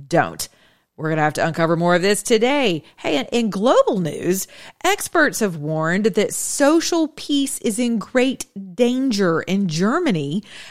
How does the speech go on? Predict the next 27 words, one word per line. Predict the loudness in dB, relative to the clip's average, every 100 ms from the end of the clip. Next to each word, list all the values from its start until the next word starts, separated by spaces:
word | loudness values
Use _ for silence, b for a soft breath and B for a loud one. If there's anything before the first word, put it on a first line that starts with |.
| B
as | 0 0
the | -2
country | -2 -2 0 0
has | -2
turned | -2 -2 0
to | 0
rationing | 0 0 -2 0 0 2 4 4 2
hot | 2 2 2 -2 -2
water, | 0 2 4 2 2 -2 B B B -12 -4
dimming | 0 2 2 0 -2
its | -4 -2 -4
streetlights, | -4 -2 0 0 0 -2 -6
and | -4 -2
shutting | -2 0 0 0 -2 0
down | 2 2 0 -2
swimming | -4 0 0 0
pools | -2 -4 -2 -2 -2 -4
amid | -2 -2 -2 -2
a | -4
nationwide | -4 -2 0 -2 -2 -2 0 0 0 -2 -4
energy | -4 -4 -4
crunch, | -6 -6 -6 -6
according | -8 -4 -2 -2 -4
to | -8
the | -8 -8 -6 -6 -6
Epoch | -4 -4 -6 -8
Times. | -10 -10 -12 -14